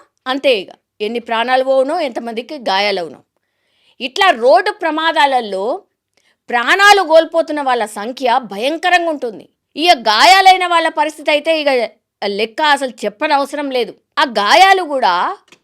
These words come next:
పాపం లాంగ్ రన్‌లో వాళ్ళకి చాలా హెల్త్ ఇష్యూస్ వస్తున్నాయి.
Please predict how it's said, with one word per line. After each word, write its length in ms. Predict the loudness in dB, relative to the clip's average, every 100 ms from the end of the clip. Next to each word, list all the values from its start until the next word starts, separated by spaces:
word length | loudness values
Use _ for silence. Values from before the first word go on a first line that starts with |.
| _ -6
పాపం 320 | -2 0 0
లాంగ్ 460 | 0 0 0 0 -2
రన్‌లో 460 | -2 0 2 2
వాళ్ళకి 400 | 2 0 -2 -8
చాలా 480 | -8 -6 -2 2 4
హెల్త్ 260 | 4 0 -8
ఇష్యూస్ 260 | -8 -8
వస్తున్నాయి. 420 | -8 -8 -10 -10